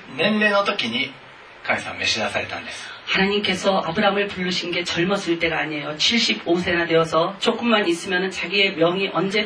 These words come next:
Speaker 2: 끊어질지도 모르는 그때에, "지금까지 편안하게 살던 땅에서 아브라함아, 떠나라." 그랬습니다.
Speaker 1: 皆さんも長年住んだ土地に、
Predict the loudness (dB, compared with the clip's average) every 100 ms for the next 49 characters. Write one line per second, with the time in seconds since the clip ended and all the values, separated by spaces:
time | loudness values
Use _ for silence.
0 | 0 0 0 -2 -2 -4 -2 -2 -2 -2
1 | -6 -4 -2 0 -2 -4 -12 -12 -14 -4
2 | 0 2 2 2 2 0 2 -2 -2 -2
3 | 0 2 2 0 -6 -12 -6 -2 0 0
4 | -2 -4 -4 -6 -6 -6 -10 -18 -8 0
5 | 2 4 4 2 0 -2 -8 -18 -20 -20
6 | 0 2 4 4 2 0 -6 -10 -10 -14
7 | -14 -18 -20 -20 -20 -20 -12 -2 0 2
8 | 0 -2 -8 -10 -18 -20 -18 -2 2 2
9 | 4 2 0 -4 -4 -2 0 0 0 -2
10 | -2 -4